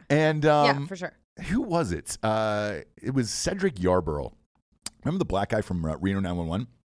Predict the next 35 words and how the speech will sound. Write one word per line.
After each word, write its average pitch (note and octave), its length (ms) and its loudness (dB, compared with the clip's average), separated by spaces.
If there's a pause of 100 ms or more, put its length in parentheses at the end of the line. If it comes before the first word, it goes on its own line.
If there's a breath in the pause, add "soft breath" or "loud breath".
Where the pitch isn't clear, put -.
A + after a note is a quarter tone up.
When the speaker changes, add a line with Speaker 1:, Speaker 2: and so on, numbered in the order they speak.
(140)
Speaker 2:
Mm-hmm. A#3 380 -4
Speaker 1:
Um, A2 220 2
he D#3 160 2
jumped D#3 320 0
on B2+ 160 2
stage F2 480 -2
to F#2+ 100 -4
do G2 140 2
one F#2+ 160 0
of - 20 -2
the F2 60 -4
second F#2+ 320 -2
verses A#2+ 340 -2
with E2+ 140 -6
me. E2+ 200 -4
Speaker 2:
To F3 200 -12
try E3 200 -10
and, D#3+ 120 -10
like, D3+ 180 -12
help D3+ 220 -12
you C#3+ 80 -10
out C#3 160 -12
a - 20 -12
little D3 180 -4
Speaker 1:
Yeah, G#3 120 10
Speaker 2:
bit. G3+ 120 8
Speaker 1:
yeah, D3+ 160 6
to A2+ 120 -4
be C3+ 100 4
like, B2+ 160 4
"Hey, D3 140 4
man, A#2+ 260 0 (180)
we're C3 200 2
fucking E2 380 -2
cool. C#2+ 360 -8